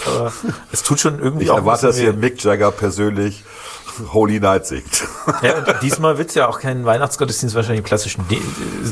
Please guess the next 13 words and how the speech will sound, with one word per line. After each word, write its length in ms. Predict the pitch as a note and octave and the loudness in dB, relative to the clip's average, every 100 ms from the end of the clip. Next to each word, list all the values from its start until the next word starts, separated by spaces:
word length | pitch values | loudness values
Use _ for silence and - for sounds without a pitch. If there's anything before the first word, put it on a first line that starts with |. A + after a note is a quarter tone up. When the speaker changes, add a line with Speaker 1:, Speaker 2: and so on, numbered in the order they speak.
| A#2+ | 0
Speaker 1:
Ding 180 | A#2 C3+ | 2 2
geben, 160 | C#3 | 0
deswegen 600 | C3 - C3 B2+ B2 B2 - | 0 2 4 4 0 0 0
Speaker 2:
Ja, 120 | F#2 | 2
die 200 | F#2+ G#2 | 4 4
evangelischen 520 | - A#2 G#2+ A#2 A#2 | 4 2 2 0 2
Gemeinden 360 | G#2 G2+ A#2 B2+ | 2 4 2 0
hier, 140 | C3 | -2
die 100 | A2 | -2
großen, 400 | F#2 G#2 G#2+ A2 | 0 2 2 -4
planen 420 | - G2+ G#2+ G#2+ | -2 2 4 4
ja 260 | G#2 G#2 G2+ | 4 4 4
einen 520 | G2 G2 F#2+ F#2+ F#2 | 2 2 2 0 -4